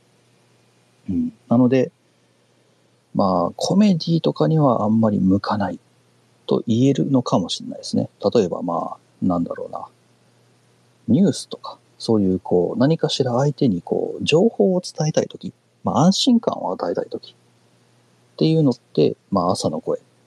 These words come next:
というものを使ってもみてはいいんじゃないか。で、まあ、それと比較して昼の声。まあ、お昼の声ですよ。まあ、実際に多分ここの声、まあ、まあ、お昼の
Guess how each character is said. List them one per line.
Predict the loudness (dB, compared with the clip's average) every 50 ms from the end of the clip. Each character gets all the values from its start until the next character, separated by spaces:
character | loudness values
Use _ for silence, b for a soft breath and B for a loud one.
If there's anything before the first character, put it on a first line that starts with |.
| _ _ -6
と | -2 0
い | 2
う | 4
も | 4 4
の | 4 2
を | 2 0
使 | -4 -8 -8 -8
っ | -6
て | -4 -6 -4
も | -2
み | -4 -4 -2
て | -2 -2
は |
い | -2
い | -2
ん | -4 -4
じ | -6 -8 -10
ゃ | -12
な | -14
い | _ -16
か。 | -16 -16 -16 _ _ _ _ _ _ _ _ _ _ _ _ _ _ -2
で、 | 0 0 0 _ _ _ _ _ _ _ _ _ _ _ _ -8
ま | -4
あ、 |
そ | 0 0 0
れ | 0
と | 0 -8
比 | -6 -2
較 | -2 0 0 0 -4 -4
し | -4 -6
て | -8 -4
昼 | -2 0 2 2 2
の | 2 2
声。 | 0 -2 -4 -6 _ _ _ _ _ _ _ _ _ _ _ _ _ _ _ _ _ _ _ _ _ _ _ _ _ -4
ま | -2 0
あ、 | 0
お | -2
昼 | -2 0 -2 -2
の | -2 -2 -6
声 | -6 -6 -6
で | -6 -8
す | -6 -4 -4
よ。 | -4 -6 _ _ _ _ _ _ b b b b b b b b b b b b b b b b b _ 0
ま | 0 0
あ、 | 0
実 | 0 -4 -2 2
際 | 4 4
に | 4 4 2 _ _ _
多 | -4 -2 -2 0
分 | 2 2 2 2 0 -2 -6
こ | -8 -8 -8 -6
こ | -4 -2 0
の | 2 2 0 0 -4
声、 | -6 -2 0 0 0 0 -4 -4 -2 0 0
ま | 0 -2 -4 -2
あ、 |
ま | -2 0 0
あ、 | 0
お | -2 -2
昼 | -4 -4 -2 0 0
の | 0 0